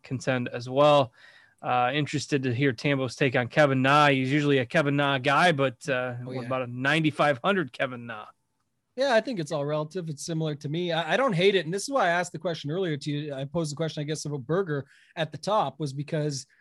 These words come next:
Speaker 2: nobody except Kevin Na is under, call it thirteen percent here. And Si Woo's probably gonna pick up, continue to pick up steam with the same narrative as Sungjae at the top that, you know, like Noto said, it's their warm up for the Olympics. When guys are getting tuned up for a major,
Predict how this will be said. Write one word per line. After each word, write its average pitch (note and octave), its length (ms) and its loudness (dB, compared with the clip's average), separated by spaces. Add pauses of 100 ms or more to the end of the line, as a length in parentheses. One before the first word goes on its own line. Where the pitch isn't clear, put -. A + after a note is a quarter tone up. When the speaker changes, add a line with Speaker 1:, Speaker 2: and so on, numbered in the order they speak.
(360)
Speaker 2:
nobody B3+ 420 4
except B3 420 -2
Kevin G3+ 280 0
Na A3 200 2
is E3+ 120 0
under, F#3+ 400 2
call F#3 240 0
it D3+ 160 -10
thirteen G#3 440 -2
percent F3 440 -2
here. E3 180 -2
And E3 100 -2
Si F#3 220 -4
Woo's F3+ 260 -4
probably E3+ 360 -2
gonna E3+ 100 -6
pick F3 240 -4
up, E3 160 -4
continue F3 320 -4
to D3 80 -8
pick F3 140 -2
up D3 100 -4
steam F#3 300 -4
with D#3+ 120 -6
the D3 60 -12
same E3+ 260 -4
narrative D#3+ 460 0 (300)
as E3+ 160 0
Sungjae E3+ 560 2
at D#3+ 160 -2
the D#3 40 -6
top F#3+ 380 0
that, D#3 180 -2
you D#3+ 100 -4
know, D#3+ 100 0
like D#3+ 240 -2
Noto F3+ 240 2
said, G#3+ 240 -2
it's - 140 -6
their G3 120 2
warm F#3 300 2
up D3+ 240 -2 (320)
for G3+ 100 4
the F3+ 140 4
Olympics. D#3 480 -2
When D3 80 -4
guys F#3 280 2
are F3+ 80 2
getting F3+ 280 0
tuned G3 280 0
up F#3 220 0
for F3+ 160 -2
a C#3+ 60 -2
major, D#3+ 580 0